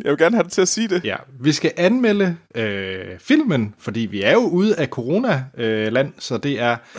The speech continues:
Speaker 2: The Personal History of David Copperfield. Og
Speaker 1: Og hvem er David Copperfield?
Speaker 2: <laughs> Ja, det kommer vi så ind i anmeldelsen, fordi at det var en, øh,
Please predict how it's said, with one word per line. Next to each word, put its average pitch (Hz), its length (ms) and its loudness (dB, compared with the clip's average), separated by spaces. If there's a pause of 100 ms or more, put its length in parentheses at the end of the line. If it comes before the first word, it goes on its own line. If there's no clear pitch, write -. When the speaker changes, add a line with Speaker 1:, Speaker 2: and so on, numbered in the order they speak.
(160)
Speaker 2:
The - 100 -6 (140)
Personal 156 520 2
History 139 640 -2
of - 200 -12 (120)
David 143 320 4 (240)
Copperfield. 107 640 -4 (800)
Og 147 120 0 (280)
Speaker 1:
Og 147 80 2
hvem 202 180 4
er 240 40 4
David 185 240 2
Copperfield? 185 560 0 (220)
Speaker 2:
<laughs> - 140 -14
Ja, 117 180 2 (460)
det 233 100 4
kommer 277 200 4
vi 240 100 0
så 247 140 2
ind 262 160 2
i 240 140 0 (100)
anmeldelsen, 180 580 4
fordi 143 320 2
at 151 140 -2
det 180 120 2
var 180 140 4
en, 135 280 -2
øh, 123 280 2